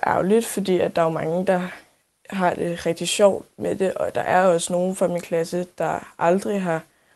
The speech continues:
modtaget noget og sådan noget, og de, øh, så de, øh, har det fint på de sociale medier og sådan noget. Øhm,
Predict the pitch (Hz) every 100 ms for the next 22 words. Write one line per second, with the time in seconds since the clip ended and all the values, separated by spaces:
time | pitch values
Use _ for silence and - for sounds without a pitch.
0 | _ - 185 190 185 165 160 170 180 -
1 | 170 - 185 - _ _ _ _ _ _
2 | 175 170 160 - 160 180 _ - - 170
3 | 165 156 185 _ _ _ _ - 175 170
4 | 170 220 214 - 180 180 180 185 170 170
5 | 175 - 180 170 175 170 - _ _ _
6 | _ _ _ - 190 175 165 160 160